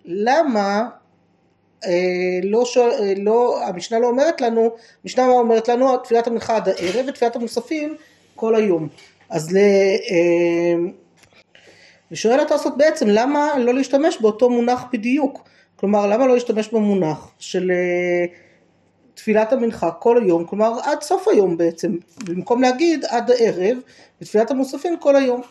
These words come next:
אז עונה, "ויש לומר, דזמן מוספין הוא כל היום, אפילו משחרית, שהרי קורבנות יכול להקריב מיד אחר התמיד.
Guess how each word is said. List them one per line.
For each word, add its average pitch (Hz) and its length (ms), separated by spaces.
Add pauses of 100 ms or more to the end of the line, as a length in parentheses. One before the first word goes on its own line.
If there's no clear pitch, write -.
(920)
אז 151 180
עונה, 208 280 (400)
"ויש 254 340
לומר, 202 480
דזמן 208 460
מוספין 277 520
הוא 320 100 (100)
כל 262 260
היום, 185 400 (200)
אפילו 320 280
משחרית, 285 640 (480)
שהרי 175 320
קורבנות 170 520
יכול 247 220
להקריב 269 340
מיד 269 320
אחר 247 240
התמיד. 196 440